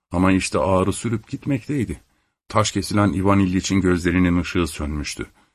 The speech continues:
Kendi kendine, "Tek gerçek o mu?" diye soruyordu.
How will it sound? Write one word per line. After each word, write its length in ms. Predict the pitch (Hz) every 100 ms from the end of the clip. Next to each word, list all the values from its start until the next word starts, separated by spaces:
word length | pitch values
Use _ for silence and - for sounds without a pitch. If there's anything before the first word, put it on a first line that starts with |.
| _
Kendi 300 | - 95 98
kendine, 480 | 110 113 101 101 104 - _ _ _ _ _ _
"Tek 240 | - 110 -
gerçek 380 | 110 107 123 - -
o 140 | 135
mu?" 140 | 104 67 - _ _ -
diye 200 | 73 73
soruyordu. 640 | - 71 71 67 62 60